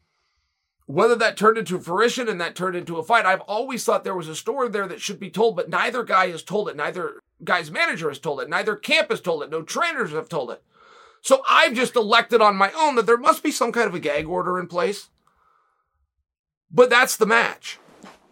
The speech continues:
That's a very interesting match from a stylistic standpoint. That checks a lot of boxes. I don't know how bullish I am on the idea.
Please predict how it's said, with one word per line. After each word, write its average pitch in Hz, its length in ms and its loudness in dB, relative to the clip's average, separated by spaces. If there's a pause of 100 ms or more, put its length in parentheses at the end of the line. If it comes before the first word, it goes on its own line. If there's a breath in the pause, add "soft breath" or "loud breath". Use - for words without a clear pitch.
(160)
That's 233 160 -2
a 262 40 0
very 226 340 6
interesting 190 420 -4
match 185 300 -6
from 185 180 -8
a 185 60 -4
stylistic 220 640 2
standpoint. 202 480 -8 (1400)
That 208 200 4
checks - 260 0
a 240 80 4
lot 202 240 4
of 190 80 0
boxes. - 580 0 (1000)
I - 160 4
don't 269 120 6
know 247 100 6
how 208 160 6
bullish 214 500 6
I 202 140 4
am 208 300 -2
on 180 160 -2
the 160 120 -6
idea. 151 520 0